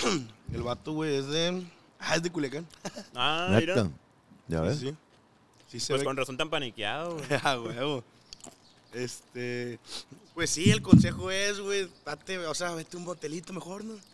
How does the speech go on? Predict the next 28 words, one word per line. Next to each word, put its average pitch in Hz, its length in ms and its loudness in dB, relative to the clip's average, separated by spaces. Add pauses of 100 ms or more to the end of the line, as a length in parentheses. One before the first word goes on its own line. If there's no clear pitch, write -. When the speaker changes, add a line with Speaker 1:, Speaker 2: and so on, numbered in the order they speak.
(200)
Speaker 3:
Sí, 139 460 6
Speaker 2:
Sí, 165 60 2 (100)
Speaker 3:
pues 113 120 4
Speaker 2:
¿para 107 80 6
Speaker 3:
ya. 101 60 6
Speaker 2:
qué 104 60 8
ahí? 104 160 6
¿Para 170 240 -2
qué 196 100 -8
ahí? 196 180 -6
Pues 170 220 -12
ahí 147 200 -4
afuera 147 320 -6
acá, 160 200 -8
güey, 139 180 -6
la 117 100 -6
casa 110 80 -4
de 113 40 -8
sus - 160 -14
papás. 143 380 -12 (680)
Speaker 1:
Sí, 147 100 -8
Speaker 2:
Está 156 120 -2
Speaker 1:
güey. 160 180 2
Speaker 2:
raro, 135 280 0
pues. - 180 -10
Speaker 3:
Algo 101 220 6
más 113 160 6
seguro, 101 420 8